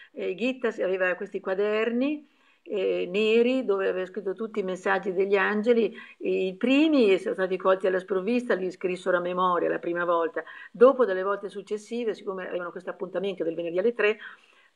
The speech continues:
si preparavano, ornavano la stanza, la, la, ci mettevano i fiori, la pulivano bene, proprio perché era per loro un appuntamento straordinario, perché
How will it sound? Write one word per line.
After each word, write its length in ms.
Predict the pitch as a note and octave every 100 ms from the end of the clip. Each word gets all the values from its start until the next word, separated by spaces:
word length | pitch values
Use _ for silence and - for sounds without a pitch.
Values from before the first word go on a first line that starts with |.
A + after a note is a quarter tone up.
| - - _
si 180 | - G#3
preparavano, 640 | G#3 G3 F3+ F3 E3+ F3+
ornavano 480 | F3+ E3+ F3 F3 F3
la 120 | F3
stanza, 560 | E3+ - F3 F3 F3 F#3
la, 220 | F3 F3
la, 240 | E3 E3+ E3+
ci 120 | E3+
mettevano 360 | E3+ F3 F3
i 80 | F3
fiori, 480 | - F3 E3+ F3 F3
la 120 | E3+
pulivano 440 | - F3 F3 F3+ F3
bene, 280 | F3+ F3+
proprio 240 | F3 G3+ F#3+
perché 240 | F#3 G3+ - - -
era 320 | B3 A3 A3
per 180 | G#3+ G3+
loro 200 | A#3 B3
un 80 |
appuntamento 640 | F#3+ - G3+ G3 F#3+ G#3 G3+
straordinario, 840 | F3+ F#3 F3+ A3 A#3+ G#3+ F#3 E3+
perché 340 | E3 E3+ F#3+